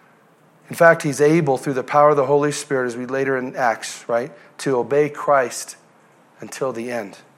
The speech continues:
Ultimately, we see that Peter would be a martyr for Christ. And like Jesus' crucifixion, though, Peter's death by crucifixion, albeit upside down,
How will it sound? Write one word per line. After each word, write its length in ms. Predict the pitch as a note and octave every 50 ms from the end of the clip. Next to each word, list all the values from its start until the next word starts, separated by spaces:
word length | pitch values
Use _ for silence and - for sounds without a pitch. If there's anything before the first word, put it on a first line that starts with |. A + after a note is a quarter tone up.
| _ _ _ _ _ _ _ _ _ _ _ _ _ _ _ _ _ _ _ _ _ _ - - - - -
Ultimately, 560 | F3 F3 F#3 - - F3+ E3 D#3+ D#3 D3+ D3+
we 140 | D3 C#3 D3
see 240 | C#3 - - E3 D#3+
that 200 | D3 D3 - -
Peter 340 | - - G3+ G#3+ A3 G#3 F3
would 180 | D#3 D#3+ C3+
be 120 | C3+ D#3+ D#3+
a 60 | C3
martyr 460 | C3+ C3+ C#3+ D3+ F3+ F#3 F3 E3 C#3+
for 140 | - - B2+
Christ. 640 | - - C#3 B2 A2+ A2 - - - - - - - - _ _ - - - - - - - _ _ _ _ -
And 100 | F3 G3
like 200 | G3+ F#3+ F3 C3+
Jesus' 420 | C#3 F3 E3+ D#3+ D3+ D3 C#3 -
crucifixion, 680 | - - E3+ D#3 D3+ D3+ - - F#3+ F#3 - - D3+ C#3
though, 180 | C#3 C3+ C3+
Peter's 480 | C3+ - - E3+ F3 E3+ E3 D3+ - -
death 260 | - E3+ G#3 A#3+ A#3+
by 140 | - D3 -
crucifixion, 680 | - - D#3 C#3+ - C#3 - - D3+ C#3 - - C3+
albeit 600 | C#3 C#3 C#3+ C#3+ C#3 C#3+ C3+ C#3 C3+ B2 - - - - - _ _ -
upside 420 | C#3+ C#3 - - E3 C#3 B2+ A#2
down, 400 | A2 C3 C#3 C3+ B2 A2+ A#2+ C3